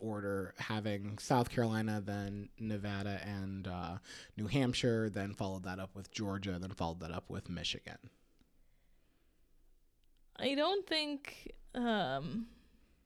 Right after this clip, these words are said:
Speaker 2: I think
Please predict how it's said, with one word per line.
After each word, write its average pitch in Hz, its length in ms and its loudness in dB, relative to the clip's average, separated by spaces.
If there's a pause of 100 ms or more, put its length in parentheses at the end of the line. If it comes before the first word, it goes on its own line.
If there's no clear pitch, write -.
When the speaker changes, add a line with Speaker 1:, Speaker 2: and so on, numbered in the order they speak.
(3000)
Speaker 2:
I 240 80 8
think 320 380 0